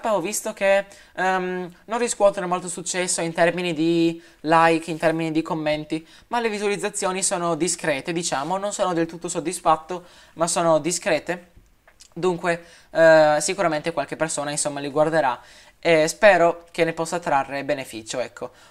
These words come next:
Dunque, se quella persona sei tu, grazie mille, e commenta a questo punto, ehm, per chiedermi anche, ehm, qualche, qualche altro, qualche altro video, qualche altra puntata di questa serie per sviluppare magari qualche altro script,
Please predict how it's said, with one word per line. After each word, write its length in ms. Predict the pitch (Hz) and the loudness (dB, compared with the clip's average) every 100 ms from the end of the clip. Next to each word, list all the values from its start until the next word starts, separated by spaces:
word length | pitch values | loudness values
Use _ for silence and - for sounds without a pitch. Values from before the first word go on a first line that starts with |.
| - | -6
Dunque, 340 | 190 220 185 | -2 -2 -2
se 160 | 180 214 | -4 -2
quella 160 | 214 | -2
persona 360 | 202 180 202 180 | -2 -2 0 0
sei 200 | 220 220 | -2 -2
tu, 200 | 240 254 | -2 0
grazie 340 | 170 214 214 | 0 0 -2
mille, 400 | 196 156 156 208 - - - | -4 -2 -2 -4 -10 -18 -6
e 160 | 226 | -4
commenta 520 | - 262 220 190 185 220 | -4 -4 -2 -4 -2 -4
a 60 | |
questo 280 | - 170 214 | -2 -6 -6
punto, 440 | 175 147 165 170 - - _ | -6 -4 -2 -4 -6 -20 _
ehm, 800 | 160 165 160 151 151 151 147 147 | 4 8 8 6 4 -2 -10 -4
per 220 | 214 220 | -2 -2
chiedermi 560 | - 185 175 196 190 175 | -2 -2 2 2 2 0
anche, 440 | 147 147 160 170 - - | -2 -4 -8 -8 -16 -20
ehm, 800 | - 156 143 143 143 131 123 87 - - | 0 2 2 0 -10 -14 -16 -10 -10 -2
qualche, 760 | 165 160 165 147 135 131 127 - _ | 0 0 -2 -4 -4 -8 -12 -20 _
qualche 260 | 190 202 202 | 0 2 4
altro, 380 | 175 170 180 160 | 2 2 -2 -2
qualche 240 | 180 196 | -2 0
altro 180 | 190 165 | -2 -2
video, 300 | 151 156 147 | -4 -2 -2
qualche 240 | 165 170 | -2 0
altra 200 | 170 165 | -2 -2
puntata 460 | 165 214 180 143 175 | -6 -6 -4 -2 -4
di 100 | 175 | -4
questa 260 | 151 156 | -6 -4
serie 380 | 170 156 135 160 | -2 -2 -2 -2
per 160 | 165 151 | -2 -2
sviluppare 460 | 139 185 - 139 156 | -2 -4 -2 -2 0
magari 340 | 156 131 147 | -2 -2 -4
qualche 280 | 143 131 135 | -4 -6 -4
altro 240 | 123 156 | -6 -6
script, 540 | 165 - 127 - 135 | -8 -8 -10 -10 -16